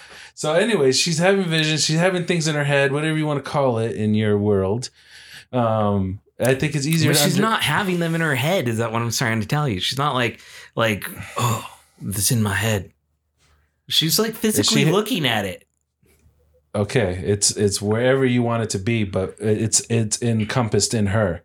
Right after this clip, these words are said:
Speaker 1: It's, does that feel better if I say it?
Speaker 2: No, because it's not encompassed in her. I think you, you need to
Speaker 1: So,
Speaker 2: rewatch it because it's
Speaker 1: so can anybody else see what
Speaker 2: Yes.
Speaker 1: she sees?
Speaker 2: Yes. If somebody else went and got the Darkhold and started learning the magic,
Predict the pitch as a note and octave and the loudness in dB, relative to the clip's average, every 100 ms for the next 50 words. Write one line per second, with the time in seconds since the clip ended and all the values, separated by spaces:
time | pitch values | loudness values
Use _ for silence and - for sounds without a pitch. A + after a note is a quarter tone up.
0 | _ - - G2 G2 G2+ G#2+ - B2+ A#2 | _ -20 -6 -2 0 2 0 0 -2 0
1 | B2 C3 B2 A#2 G#2+ A#2+ A#2+ B2 C#3+ A3+ | 2 2 2 0 -2 0 0 0 0 0
2 | C4+ C#3 C#3+ F3 E3+ F3 F3+ A3 B3 D#3+ | 0 0 -2 -2 -2 -2 0 0 0 -2
3 | C#3 A#2 A#2 - A2+ G2+ - - - - | -2 -2 -2 0 2 2 0 -4 -8 -14
4 | - - C3 C#3+ G#3 F#3+ D3+ D#3 D#3 C#3+ | -14 -6 -2 0 -2 -2 -2 0 0 0
5 | C3+ D3+ B2+ C3 - F2+ A#2+ A#2+ C#3+ B2+ | 2 2 2 0 -4 -6 -6 -2 -2 0
6 | A#2+ C3+ - D#3+ D3 - C#3 C3+ D3+ C#3+ | 0 0 0 0 -2 -2 -2 0 0 0
7 | C3 A2 A#2 B2+ - C#3 D3 - C3 - | 2 2 0 0 0 0 0 2 2 2
8 | C3+ A#2+ C3+ D#3+ D#3+ - D#3 - - - | 2 2 2 0 -4 -4 -2 -2 -2 -2
9 | D3 D3+ F3+ G3+ G#3+ E3+ G3 G#3 E3 E3+ | -2 0 0 0 0 2 0 -2 -2 -2
10 | E3 D3 F3 E3 E3 B2 A#2+ A#2+ C3+ C3+ | 0 -2 -4 -4 0 0 0 -2 0 -2
11 | - D3 C3 B2+ D#3 E3 C3+ A#2 G#2+ B2+ | -2 0 0 0 0 0 0 0 0 -2
12 | C#3 | -4